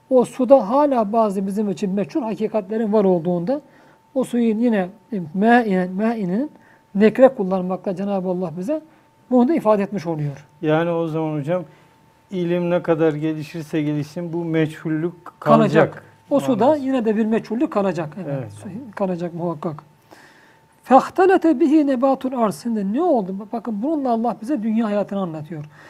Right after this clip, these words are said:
Speaker 1: Yani dünya hayatı buradan başlayacak olursak dünya hayatı o su gibi ama yani sizin hiçbir zaman diyor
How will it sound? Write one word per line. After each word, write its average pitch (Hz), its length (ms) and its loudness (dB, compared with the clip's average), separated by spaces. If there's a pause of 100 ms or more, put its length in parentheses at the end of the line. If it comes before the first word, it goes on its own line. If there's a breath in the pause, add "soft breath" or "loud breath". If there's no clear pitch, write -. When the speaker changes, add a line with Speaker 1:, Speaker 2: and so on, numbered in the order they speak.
(200 loud breath)
Speaker 1:
Yani 240 280 2
dünya 233 300 2
hayatı 226 460 -2
buradan 226 320 -2
başlayacak 208 480 -8
olursak 269 340 -4 (480 soft breath)
dünya 233 300 2
hayatı 202 520 -2 (380 soft breath)
o 233 120 0
su - 160 -4
gibi 233 240 0
ama 262 300 2 (380 soft breath)
yani 233 300 0 (500 soft breath)
sizin 233 320 -4
hiçbir 240 240 -6
zaman 220 380 -2
diyor 214 240 0